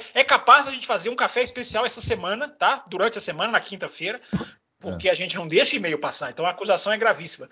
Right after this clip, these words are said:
Speaker 2: É, e
Speaker 1: É
Speaker 2: me
Speaker 1: só pra
Speaker 2: fugiu
Speaker 1: pegar o
Speaker 2: também, porque eu já dei, eu, que eu, eu, assim, o e-mail que eu leio, eu já deleto aqui
Speaker 1: É,
Speaker 2: pra
Speaker 1: tá
Speaker 2: ficar
Speaker 1: certo.
Speaker 2: com a minha listinha.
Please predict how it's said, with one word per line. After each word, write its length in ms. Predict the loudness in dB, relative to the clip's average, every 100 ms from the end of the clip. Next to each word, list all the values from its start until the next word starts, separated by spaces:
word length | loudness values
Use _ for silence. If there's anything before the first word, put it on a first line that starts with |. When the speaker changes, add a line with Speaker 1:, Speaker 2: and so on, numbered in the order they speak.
| -12
Speaker 2:
É, 60 |
e 20 | -12
Speaker 1:
É 180 | -6 0
Speaker 2:
me 40 |
Speaker 1:
só 160 | 4 6
pra 80 |
Speaker 2:
fugiu 140 | 8 8
Speaker 1:
pegar 140 | 6
o 20 |
Speaker 2:
também, 160 | 6 4
porque 240 | 0 0
eu 40 | 2
já 80 | 4
dei, 140 | 6
eu, 300 | 4 2 -2
que 120 | 4
eu, 140 | 6 8
eu, 140 | 8
assim, 280 | 6 2 2
o 200 | 6 6
e-mail 280 | 8 8 8
que 80 | 8
eu 80 | 8
leio, 320 | 10 10 10
eu 160 | 8
já 100 | 8
deleto 460 | 8 8 10 8 6
aqui 120 | 0
Speaker 1:
É, 60 | 4
Speaker 2:
pra 80 | 4
Speaker 1:
tá 80 |
Speaker 2:
ficar 160 | 4 4
Speaker 1:
certo. 120 | 4
Speaker 2:
com 40 | 4
a 40 |
minha 100 | 0
listinha. 420 | 0 -2 -6 -6